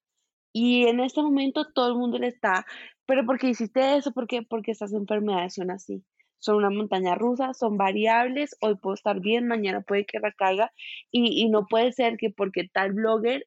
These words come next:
hizo tal, entonces yo también. Creo que cada quien tiene que asumir la responsabilidad sobre su tratamiento y sobre sus procesos en general, en la vida, en todo. Inclusive, yo no puedo aquí poner mi tratamiento sobre mi mamá.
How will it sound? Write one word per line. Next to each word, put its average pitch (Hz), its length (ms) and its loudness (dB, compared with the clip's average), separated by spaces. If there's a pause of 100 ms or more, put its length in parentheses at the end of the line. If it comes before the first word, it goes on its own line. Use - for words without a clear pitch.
hizo 220 360 -4
tal, 254 160 0
entonces 247 280 -4
yo 196 120 -2
también. - 460 -4
Creo 233 160 -4
que 240 120 -12
cada 214 220 0
quien 220 240 -6
tiene 226 300 -4
que 247 180 -4 (280)
asumir 220 460 0
la 226 120 4
responsabilidad 233 680 0
sobre 208 260 -4
su 214 140 -8
tratamiento 190 800 -2 (400)
y 220 140 2
sobre 202 280 4
sus 208 240 -2
procesos 190 460 0
en 262 160 -2
general, 196 680 2
en 165 120 -2
la 165 140 -2
vida, 214 300 0
en - 120 -14
todo. 233 380 -2
Inclusive, 202 480 -2 (320)
yo 226 100 0
no 226 140 0
puedo 226 220 0
aquí 226 380 0
poner 220 580 -2
mi 220 160 -2
tratamiento 196 600 -2
sobre 190 320 0
mi 175 140 -4
mamá. 180 320 -4